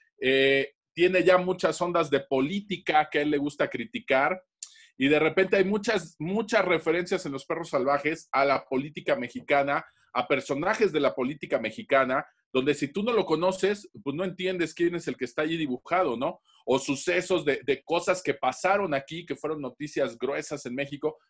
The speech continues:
pero que igual si no tienes el referente, pues no lo vas a,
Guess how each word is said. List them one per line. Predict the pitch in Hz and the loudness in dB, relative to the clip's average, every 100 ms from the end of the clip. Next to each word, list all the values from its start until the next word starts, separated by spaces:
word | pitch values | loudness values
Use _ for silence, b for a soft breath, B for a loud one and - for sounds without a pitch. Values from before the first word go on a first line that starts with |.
| - | -6
pero | 123 | -4
que | 123 139 | -2 0
igual | 156 175 | 0 -2
si | 165 | -4
no | 165 175 | -6 -4
tienes | 175 165 | -4 -2
el | 139 | -4
referente, | 131 127 135 143 156 160 160 156 _ _ _ _ _ | -2 -4 -2 -2 -2 -2 -2 -4 _ _ _ _ _
pues | - 120 | -12 -6
no | 151 | -2
lo | 143 | 0
vas | 143 143 | 0 2
a, | 131 110 | 2 2